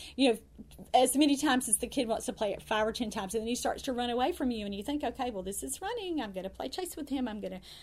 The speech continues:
incorporate this in a social game." But your point is here that you are moving, moving, moving, and that's what you plan. That's what you plan for the session, and you tell a parent up front,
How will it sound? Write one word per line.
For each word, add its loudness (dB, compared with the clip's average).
incorporate 0
this -4
in -2
a 0
social -2
game." 2
But -2
your -6
point -6
is -6
here -4
that -8
you -8
are -6
moving, 4
moving, -2
moving, -2
and -4
that's -4
what -6
you -6
plan. -2
That's -8
what -8
you -14
plan -10
for -10
the -8
session, -4
and -6
you -6
tell 0
a 0
parent -8
up -8
front, -2